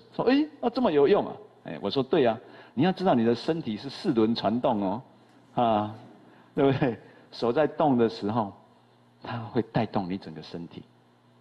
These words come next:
好，这个大家去体会看看，哈。双手行走的时候，一定手要摆动，哈。人体的结构呢，人是可以用单脚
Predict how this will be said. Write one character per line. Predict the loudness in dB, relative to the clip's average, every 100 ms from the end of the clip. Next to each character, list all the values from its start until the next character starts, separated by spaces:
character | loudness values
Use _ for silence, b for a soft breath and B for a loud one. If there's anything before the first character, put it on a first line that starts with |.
| _ _ _
好， | -14 -14 -14 b b b
这 | 0
个 | 0
大 | 0 -2
家 | -2 -2 -4 -12 _ -14
去 | -12
体 | -12 -14 -8
会 | -6
看 | -6 -10
看， | -10 -10 -10 _
哈。 | -2 -2 -2 -14 b b _
双 | -4 -2
手 | -2 -4
行 | -6 -8
走 | -10
的 | -12
时 | -18
候， | -12
一 |
定 | -10 -8
手 | -8 -8
要 | -8
摆 | -6 -8 -8
动， | -14 -14 _ _
哈。 | 0 0 -2 -18 -20 _ -16 -16 _ _ _ _ _
人 | 0 0
体 | 0 0
的 | 0
结 | 0 0 2
构 | 2 0
呢， | 0 -4 -12 -18 _ _ _
人 | 0 0 2 -2
是 | -6
可 | -4 -2
以 | 0
用 | 0 -2 -2
单 | -2 -2
脚 | -4 -6